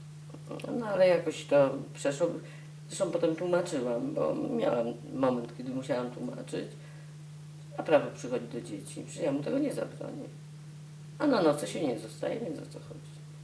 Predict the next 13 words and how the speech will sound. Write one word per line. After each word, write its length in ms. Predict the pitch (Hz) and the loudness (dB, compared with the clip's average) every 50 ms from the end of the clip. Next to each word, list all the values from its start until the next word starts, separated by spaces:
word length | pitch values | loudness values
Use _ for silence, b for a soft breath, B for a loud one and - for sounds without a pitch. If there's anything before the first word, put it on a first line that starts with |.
| - - B B B B B B B B B B B B B B B - - - | -16 -16 B B B B B B B B B B B B B B B -14 -10 -8
No 280 | 185 226 254 285 320 | -2 0 0 0 2
i 140 | 330 320 294 | 4 4 6
jak 280 | 247 233 - - - 165 | 6 6 4 2 -2 -2
wróciłam 460 | 165 170 165 - 185 190 175 170 165 | -2 -2 -2 2 6 6 8 8 6
do 80 | 156 | 2
Piotrkowa, 420 | 143 - 131 - - - 180 175 170 | 0 -2 -6 -2 2 6 8 8 8
jak 120 | 156 139 | 8 6
już 100 | - - | 2 -2
mówiłam, 440 | 143 143 139 135 143 139 135 135 131 | 0 0 0 4 4 4 4 4 4
byłam 240 | 135 139 135 127 123 | 4 2 2 2 0
przyjęta 440 | - - 135 135 135 131 - 127 - | -4 0 2 2 2 4 2 0 2
bardzo 300 | 131 131 127 - 127 123 | 2 2 2 0 -4 -4
sympatycznie. 800 | - 120 120 117 117 113 - - - - - - 160 175 196 | -4 -6 -2 0 0 0 0 -4 -8 -8 -8 -4 -2 -2 -2